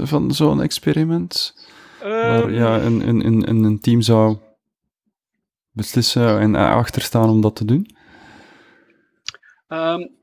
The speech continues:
Speaker 2: wel, een van de dingen die ik eens gedaan heb met een team, en die hun grootste probleem was, goh ja, wij leveren, ehm,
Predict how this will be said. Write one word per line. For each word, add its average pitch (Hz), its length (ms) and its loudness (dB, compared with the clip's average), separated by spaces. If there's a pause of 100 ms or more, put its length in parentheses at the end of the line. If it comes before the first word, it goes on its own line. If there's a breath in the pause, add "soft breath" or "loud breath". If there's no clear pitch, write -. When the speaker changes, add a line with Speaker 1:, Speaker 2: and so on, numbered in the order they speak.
(120)
Speaker 2:
wel, 196 200 4
een 214 160 2
van 247 100 0
de 214 120 2
dingen 208 220 0
die 220 100 -6
ik - 80 -14
eens - 160 -2
gedaan 147 260 0
heb 196 100 -4
met 180 100 -4
een 147 200 -6
team, 180 360 -4
en 147 360 -6
die 139 200 -6
hun 151 180 -6
grootste - 340 -4
probleem 151 320 -4
was, 165 160 -4
goh 202 220 -2
ja, 165 220 2
wij 151 140 0
leveren, 147 520 2 (420)
ehm, 117 280 -8